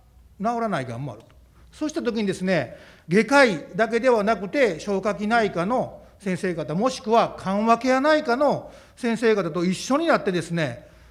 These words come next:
共に自分のライフスタイルを保持して生きていくと。このならない、負けない、共に生きるというのが非常に大切じゃないかなと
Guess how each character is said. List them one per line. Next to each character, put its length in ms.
共 280
に 420
自 140
分 280
の 380
ラ 200
イ 40
フ 60
ス 100
タ 160
イ 20
ル 100
を 40
保 180
持 120
し 80
て 320
生 80
き 100
て 80
い 60
く 80
と。 100
こ 120
の 260
な 160
ら 160
な 160
い、 60
負 180
け 140
な 160
い、 60
共 260
に 100
生 60
き 100
る 120
と 80
い 40
う 40
の 80
が 280
非 80
常 220
に 140
大 180
切 100
じ 80
ゃ 40
な 100
い 40
か 80
な 140
と 140